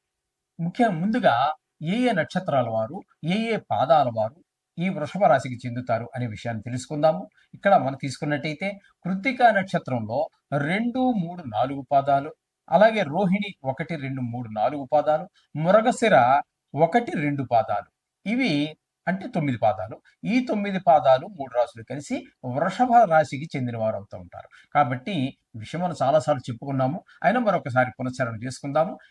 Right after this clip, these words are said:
ఈ వీరందరూ కూడా మీకు తెలుసున్న వారు, ఈ నక్షత్రము పాదము తెలుసున్న వారు, ఎందుకంటే నాలుగు పాదాలు ఒక దానిలో ఉన్నట్టయితే పర్వాలేదు, ఒక దానిలో ఒక పాదం ఉండి వేరే దాంట్లో మూడు పాదాలు ఉండడం, ఇలా అటువంటప్పుడు మీకు కన్ఫ్యూజ్ అంతా కొంత, కొంత అయోమయ పరిస్థితిలోకి వచ్చి దేనికి చెందుతాము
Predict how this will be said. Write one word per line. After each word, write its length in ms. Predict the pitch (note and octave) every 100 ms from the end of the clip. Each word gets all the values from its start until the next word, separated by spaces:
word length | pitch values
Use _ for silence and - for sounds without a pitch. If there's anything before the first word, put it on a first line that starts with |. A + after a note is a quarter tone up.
| -
ఈ 80 | D#3+
వీరందరూ 480 | F#3 F3 D#3 D#3 D3+
కూడా 180 | B2+
మీకు 200 | B2 C#3+ D3+
తెలుసున్న 320 | C#3 C3 D3
వారు, 180 | C3 B2
ఈ 40 |
నక్షత్రము 600 | A#2 B2 D3+ - C3 B2 A#2+
పాదము 300 | A#2 A#2+ A#2+
తెలుసున్న 300 | A#2 A2+ A#2+
వారు, 260 | A#2 A#2+ F3 - _
ఎందుకంటే 640 | C#3+ E3+ D#3 D3 C#3 C#3+ - _ _ _ -
నాలుగు 380 | B2+ C#3 G#3 B3+ A3+
పాదాలు 320 | A#3 A3+ A3+
ఒక 140 | F3+
దానిలో 260 | D#3+ D#3+ D3
ఉన్నట్టయితే 440 | C3+ - - B2
పర్వాలేదు, 840 | F#3+ A2+ A#2+ B2+ A2+ - _ _ -
ఒక 120 | D#3
దానిలో 380 | G3+ G3 G3 F#3
ఒక 260 | C#3+ D3 E3
పాదం 260 | E3+ D#3+ D3+
ఉండి 220 | D3 C#3+
వేరే 240 | C#3 D3
దాంట్లో 260 | C#3+ C3 B2+
మూడు 280 | G#2+ C#3+ D3
పాదాలు 300 | C#3 C3+ C3
ఉండడం, 260 | B2 - B2 -
ఇలా 360 | E3+ D#3+ C3 - _
అటువంటప్పుడు 560 | C#3+ E3+ F3+ D#3 B2+ G#3
మీకు 180 | F#3+ B2+ -
కన్ఫ్యూజ్ 440 | D#3+ - F#3+ - _ _ _
అంతా 200 | C#3+ C#3+
కొంత, 280 | F3 D3 D#3+
కొంత 280 | - D3 B2+
అయోమయ 400 | C3 D#3 F#3 E3+
పరిస్థితిలోకి 520 | D3 C#3 - C3 B2+
వచ్చి 280 | B2 - - - _ A2+
దేనికి 460 | C3 F#3+ G#3+ F#3+
చెందుతాము 460 | E3+ D#3 C#3+ C#3+